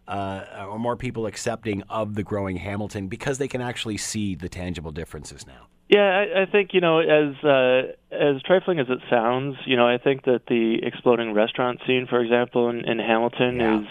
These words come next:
Speaker 2: is bringing people down, uh, from the mountain or from Ancaster or Waterdown, and, uh, for the first time in many years, and, and they're able to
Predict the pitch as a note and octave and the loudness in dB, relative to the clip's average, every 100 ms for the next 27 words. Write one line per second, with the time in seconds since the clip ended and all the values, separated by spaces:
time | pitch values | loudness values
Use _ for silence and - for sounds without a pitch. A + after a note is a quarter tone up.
0 | - B2+ A2 G#2 A#2 B2+ C#3+ B2+ C3+ C3+ | -6 2 2 4 2 2 0 0 0 2
1 | B2+ A2+ A2+ A#2+ C3 C#3 C#3 - - - | 0 2 0 0 -2 -6 -10 -14 -18 -8
2 | - G#2+ G#2 G#2 G#2+ G#2 - A2+ G2+ G2+ | 2 4 4 2 2 -2 -2 -2 -2 0
3 | B2+ C#3 B2 G2+ - G#2+ B2 B2+ B2+ A#2+ | 0 0 -4 -6 -6 -2 0 2 2 2
4 | - G#2 G2+ G#2 A#2+ B2 B2 A#2+ A#2+ - | -2 -2 2 4 4 2 0 0 -6 -14
5 | - - - A#2+ A2+ A2 A2 G#2+ A#2+ G#2+ | -16 -18 -2 2 2 0 -2 0 2 4
6 | G#2 B2 A2 - B2+ - A#2 A#2 A2+ G#2 | 2 0 0 2 0 2 0 0 -2 0
7 | A#2 A#2 G#2+ A2+ B2 A#2 A2 A2 A2+ A2 | 0 2 4 4 4 0 -4 -4 0 2
8 | A#2 B2 A#2+ | 4 2 0